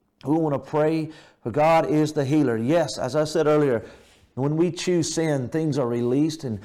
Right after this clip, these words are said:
and sickness comes. But Jesus brings life, and He heals sickness, He heals disease. It doesn't matter to me how you got the disease. I want to tell you and affirm to you, Jesus is the healer.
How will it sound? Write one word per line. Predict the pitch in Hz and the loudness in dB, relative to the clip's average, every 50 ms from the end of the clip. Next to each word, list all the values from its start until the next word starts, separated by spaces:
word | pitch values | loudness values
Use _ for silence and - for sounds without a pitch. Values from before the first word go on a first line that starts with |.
| - - | -14 -10
and | - 107 98 | -8 -6 -4
sickness | - - - 180 170 160 160 151 156 - - - | -4 -2 -2 -2 -2 0 -4 -4 -4 -8 -10 -12
comes. | - - 165 165 160 160 160 170 156 151 - - - - - _ _ _ _ _ _ _ _ _ _ _ _ _ _ _ _ _ _ _ _ _ _ _ _ _ _ _ _ _ _ _ _ _ | -6 -2 0 0 0 0 -2 -6 -10 -10 -12 -14 -14 -18 -20 _ _ _ _ _ _ _ _ _ _ _ _ _ _ _ _ _ _ _ _ _ _ _ _ _ _ _ _ _ _ _ _ _
But | 92 82 78 | -8 -8 -6
Jesus | - - 131 147 143 131 107 92 101 98 98 92 | -4 -2 0 0 0 0 0 -2 -4 -4 -6 -6
brings | 85 78 98 92 90 87 85 76 | -6 -6 -4 -4 -4 -6 -6 -6
life, | 92 95 92 - - 71 78 - | -6 -6 -6 -8 -12 -14 -10 -8
and | 101 92 87 | -8 -6 -4
He | 82 127 143 139 120 101 | -2 0 0 0 -2 -4
heals | - - - 139 139 123 107 98 - - | -6 -6 -2 -2 0 0 0 -2 -6 -6
sickness, | - 139 135 - 143 131 - | -6 -6 -6 -4 -8 -10 -6
He | - 120 120 110 | -4 -4 -2 -2
heals | 110 127 135 131 123 120 | -2 0 0 0 -2 -2
disease. | 120 110 104 92 123 127 127 131 131 127 - - - - | -4 -4 -4 -2 -2 -2 -2 -4 -4 -6 -10 -18 -18 -8
It | - 120 | -4 0
doesn't | 139 156 151 143 143 123 120 | 2 2 2 2 0 -2 -2
matter | 131 143 151 151 139 | 0 0 0 0 0
to | 127 123 | -2 -2
me | 127 131 139 123 | -2 -2 -4 -2
how | 117 143 139 | -2 0 0
you | 143 135 123 123 120 | 0 0 0 -2 -2
got | 113 135 135 131 113 | 0 0 0 0 0
the | 131 117 | -2 -2
disease. | 117 113 104 107 135 127 120 110 | -2 -2 -2 -2 -2 -2 0 0
I | 120 127 | 0 0
want | 139 139 131 120 | -2 -2 -2 -2
to | 110 101 98 | -4 -4 -4
tell | 117 135 139 135 | -2 0 0 0
you | 127 120 131 135 139 139 135 - - - - _ | 0 0 0 0 0 0 -2 -6 -12 -20 -12 _
and | 95 98 101 | -6 -4 -2
affirm | 98 101 98 - 143 147 151 143 135 | -2 -4 -4 -2 -2 0 0 0 -2
to | - 135 | -2 -4
you, | 120 113 120 123 127 127 131 127 | -2 -2 0 0 0 0 0 -2
Jesus | 120 - 127 135 143 143 131 113 95 101 104 101 95 - | -2 -2 -2 0 2 2 2 0 0 -2 -4 -6 -4 -4
is | 107 104 98 101 | -4 -4 -4 -4
the | 113 107 | -4 -4
healer. | 92 98 101 95 87 82 90 90 | -4 -2 -4 -4 -4 -6 -10 -14